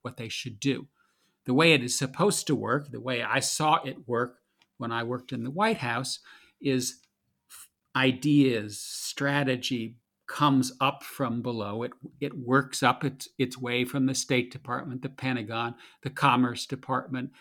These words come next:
up to the National Security Council. You debate the options, you put it before the president. I think Biden knows how to run things. He knows how to manage things.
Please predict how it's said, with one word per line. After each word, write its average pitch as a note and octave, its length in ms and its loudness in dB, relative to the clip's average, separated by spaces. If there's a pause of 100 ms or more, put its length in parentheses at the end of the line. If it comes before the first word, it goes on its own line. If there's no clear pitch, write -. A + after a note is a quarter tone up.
(260)
up B2+ 220 0
to C#3 120 -6
the C3+ 240 -4 (220)
National B2+ 400 4
Security B2 540 -4
Council. A#2 440 -8
You G#2 100 -8
debate C3+ 460 2
the C#3 140 2
options, B2 640 -6
you - 140 -16
put D#3+ 180 0
it C#3 140 -8
before A#2+ 300 -8
the A2 100 -12
president. D3 560 -8 (640)
I A#2+ 100 2
think C3 260 0
Biden B2 420 4
knows B2+ 400 2 (260)
how B2+ 220 0
to A#2+ 100 0
run A#2 340 4
things. C#3+ 380 -2
He A#2 100 -8
knows A2+ 220 -8
how A2+ 160 -4
to G2+ 80 -8
manage A#2+ 540 2
things. D3+ 360 -4